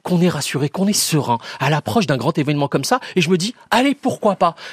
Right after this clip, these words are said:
J'étais, on n'était absolument pas dans la panique. Mais finalement, quand tu creuses un peu l'ice loop,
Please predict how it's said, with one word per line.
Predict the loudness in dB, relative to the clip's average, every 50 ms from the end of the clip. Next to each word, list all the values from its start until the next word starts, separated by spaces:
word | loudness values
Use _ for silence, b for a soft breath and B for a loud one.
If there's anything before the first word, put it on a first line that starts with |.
| B -2
J'étais, | 0 0 2 2 0 -2 0 0
on | 0
n'était | 2 2 2 2
absolument | 0 2 2 2 2 2 2 2
pas | 2 0 0 -2 _ _ -12
dans | -8 -6 -4 -2 0 2 2
la | 2 2 2
panique. | 2 0 0 0 -2 -4 -8 B B B B B B
Mais | 0 0 0
finalement, | 0 -2 -2 0 2 2 2 2 2 0 -2 -4 _ b b b b b b b b b b -2
quand | -2 -2
tu | 0 0 -2
creuses | 0 0 0 2 2
un | 2 0
peu | 2 4 4 4
l'ice | 4 2 2 0 0 -2 0
loop, | 2 2 2 2